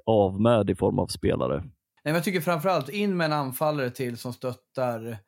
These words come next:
Speaker 2: stöttar, eh, Rasmus. Och eftersom att den här anfallaren inte kommer starta alla matcher så får han gärna vara lite flexibel, att han liksom skulle kunna starta på en kant ibland för att komma in på nästa del, liksom, att yttrarna. Där tycker jag väl att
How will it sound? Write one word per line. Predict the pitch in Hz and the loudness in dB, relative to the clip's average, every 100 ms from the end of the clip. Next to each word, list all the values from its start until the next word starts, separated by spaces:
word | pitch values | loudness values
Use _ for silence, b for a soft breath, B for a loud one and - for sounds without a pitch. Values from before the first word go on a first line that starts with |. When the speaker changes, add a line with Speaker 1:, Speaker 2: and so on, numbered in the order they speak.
| _ _ _ _ _ _ _ - | _ _ _ _ _ _ _ -20
Speaker 2:
stöttar, | - 135 127 _ - 127 120 117 | -4 -4 -4 _ -2 0 0 -2
eh, | 120 117 117 113 113 113 | -4 -2 -4 -4 -4 -2
Rasmus. | 151 156 202 220 - - - - | -2 -2 -4 -4 -4 -10 -12 -8
Och | - | -2
eftersom | 147 147 151 | -2 -2 -4
att | 147 | 0
den | 156 | 0
här | 170 | 0
anfallaren | 160 151 147 160 156 139 135 127 _ _ - | 0 -2 0 -2 0 0 -2 -6 _ _ -4
inte | 147 143 139 - 160 | -2 0 -2 -4 -4
kommer | 151 135 131 | -2 -4 -4
starta | - 135 127 180 | -2 -2 -2 -2
alla | 139 113 | -2 -4
matcher | 107 - 131 | -8 -10 -10
så | 120 117 | -8 -10
får | 117 | -6
han | 120 123 | -4 -2
gärna | 123 131 | -4 -4
vara | 123 120 | -6 -6
lite | 120 127 117 - 160 | -6 -4 -6 -6 -6
flexibel, | 120 107 120 113 107 | -6 -10 -10 -10 -10
att | 110 - | -12 -10
han | 120 | -10
liksom | 113 - | -8 -12
skulle | 104 - 123 156 | -12 -8 -6 -6
kunna | 151 135 123 117 | -6 -6 -6 -8
starta | - 120 107 - | -8 -10 -10 -12
på | 101 | -12
en | 113 | -12
kant | 107 107 107 117 | -12 -12 -12 -14
ibland | 107 104 107 107 | -12 -12 -14 -14
för | 107 | -14
att | 101 _ - _ _ _ _ | -14 _ -20 _ _ _ _
komma | 127 127 | -8 -6
in | 117 | -6
på | - | -8
nästa | 123 - - | -8 -8 -8
del, | 123 117 | -8 -8
liksom, | 113 104 117 | -10 -10 -12
att | 107 | -12
yttrarna. | 143 - - 202 101 | -14 -14 -6 -6 -4
Där | 131 | -8
tycker | 151 170 - 127 | -8 -8 -8 -8
jag | |
väl | 120 | -6
att | 117 113 | -8 -10